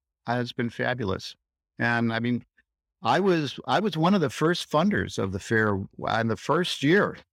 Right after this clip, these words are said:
You know, when I was in charge of some programs at the energy office, you know,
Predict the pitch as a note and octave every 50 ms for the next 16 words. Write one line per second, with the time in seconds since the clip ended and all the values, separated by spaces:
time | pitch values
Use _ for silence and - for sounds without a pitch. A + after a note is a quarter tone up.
0 | _ _ _ - G#2+ A2+ A2+ A2+ A#2+ A#2 - A#2+ A2 A2+ A#2 A#2+ B2+ C3+ C3+ B2
1 | G#2 A2+ A2+ G#2 - - C3 C3 C#3 C3+ B2+ B2 A#2 A#2 A2 G2 G2+ _ _ -
2 | - B2+ A#2+ - D#3 E3 F#3 E3 D#3 C#3 B2+ A#2+ - C#3 A#2+ A#2 B2 A#2+ B2+ F3
3 | G#3+ F3 A2 A#2 F#2 F#2+ F#2+ F#2+ - - B2 A#2+ A#2 - - - - D3+ A#2 B2+
4 | C#3 A#2 F#2